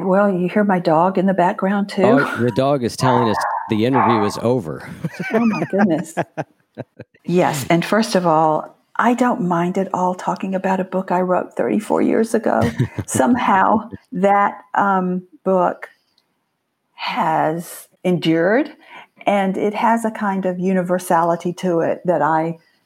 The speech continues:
Speaker 1: am so glad people of now new generations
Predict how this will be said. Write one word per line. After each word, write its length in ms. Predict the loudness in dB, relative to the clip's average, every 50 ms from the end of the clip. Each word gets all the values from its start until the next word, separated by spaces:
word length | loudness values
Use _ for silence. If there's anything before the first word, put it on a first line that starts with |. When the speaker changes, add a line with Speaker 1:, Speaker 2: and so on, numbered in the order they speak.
| _ _ _ _ _ _ 2
Speaker 1:
am 200 | 2 4 2 2
so 360 | 2 2 2 4 4 2 2
glad 580 | 2 2 4 4 4 4 4 2 2 0 -2
people 440 | -2 -2 -2 -2 -2 -2 0 2 2
of 240 | 2 2 0 -2 -6 -12 -12 -6 -2
now 260 | 0 2 2 2 2
new 220 | 2 0 0 -2
generations 720 | -2 -2 -2 -2 0 0 0 0 -2 -2 -4 -6 -6 -8